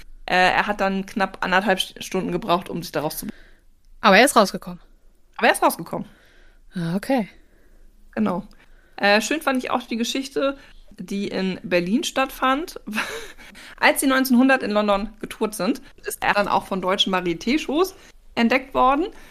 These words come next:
Speaker 1: ähm, und hat dann entsprechend auch auf dem deutschen Markt seine Entfesselungskünste gezeigt. Ähm, und da hat dann die Berliner Polizei gedacht, so, das kann doch nicht mit rechten Dingen zugehen.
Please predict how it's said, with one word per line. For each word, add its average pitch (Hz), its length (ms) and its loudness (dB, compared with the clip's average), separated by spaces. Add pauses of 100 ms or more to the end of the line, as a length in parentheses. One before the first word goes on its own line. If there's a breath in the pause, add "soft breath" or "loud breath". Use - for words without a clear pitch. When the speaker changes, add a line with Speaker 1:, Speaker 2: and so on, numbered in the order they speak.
(240 soft breath)
Speaker 1:
ähm, 220 360 6
und 214 180 -6
hat 233 260 -4
dann 214 160 -2
entsprechend 208 580 -6
auch 190 280 0
auf - 140 -6
dem 175 160 -8
deutschen 180 340 -2
Markt 165 420 -2
seine 160 580 -2 (200)
Entfesselungskünste 220 1160 -4
gezeigt. 196 560 -2 (420 soft breath)
Ähm, 220 540 4
und 208 140 -4
da 220 100 6
hat 262 160 2
dann 233 180 4
die 226 80 4
Berliner 214 380 4
Polizei 240 480 0
gedacht, 240 420 0
so, 294 440 0 (340)
das - 580 2 (120)
kann - 180 2
doch 214 80 8
nicht 226 140 8
mit 226 100 4
rechten 233 320 4
Dingen 277 220 6
zugehen. 311 380 4